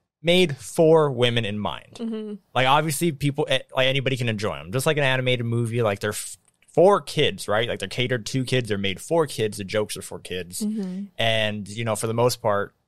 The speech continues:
Speaker 1: animated movies, the be-, the best ones at least, are for everybody. So I thought same thing with chick flicks. Um,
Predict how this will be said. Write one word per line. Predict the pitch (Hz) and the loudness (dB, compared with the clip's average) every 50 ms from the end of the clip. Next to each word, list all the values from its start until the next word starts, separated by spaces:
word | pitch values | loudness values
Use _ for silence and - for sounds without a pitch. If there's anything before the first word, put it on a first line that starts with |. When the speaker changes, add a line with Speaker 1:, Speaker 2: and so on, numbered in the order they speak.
| _ - | _ -4
Speaker 1:
animated | 110 107 107 104 104 101 101 | -2 -2 -2 -2 -4 -4 -6
movies, | 107 104 104 104 101 101 101 - - | -8 -8 -8 -8 -8 -8 -8 -10 -10
the | - 107 | -12 -8
be-, | 101 117 135 135 - - | 0 0 0 0 2 0
the | 135 117 | -2 0
best | 107 120 143 143 - - | 2 2 0 0 0 -2
ones | 120 107 104 104 | -4 -6 -6 -8
at | - 98 | -10 -10
least, | 104 101 - - | -8 -6 -6 -2
are | - 110 107 101 | -2 -2 -2 -2
for | - - 110 104 101 95 90 - - _ _ | -2 -2 0 0 0 0 -2 -6 -10 _ _
everybody. | - 170 196 139 107 76 - - - 110 | -2 -2 -2 -2 -4 -8 -8 -8 -8 -6
So | - 139 117 | 0 2 2
I | 127 | 4
thought | 143 160 131 113 - | 4 2 2 0 -2
same | - 117 113 | -6 -6 -4
thing | 131 131 120 | -4 -6 -4
with | 110 | -2
chick | - 117 110 - | -2 -2 -4 -2
flicks. | - 117 120 113 - - - - _ _ _ _ _ _ _ _ | -4 -4 -4 -4 -4 -10 -12 -12 _ _ _ _ _ _ _ _
Um, | 120 117 120 117 113 113 110 107 104 101 95 82 | 2 2 4 4 4 2 0 0 -4 -6 -10 -12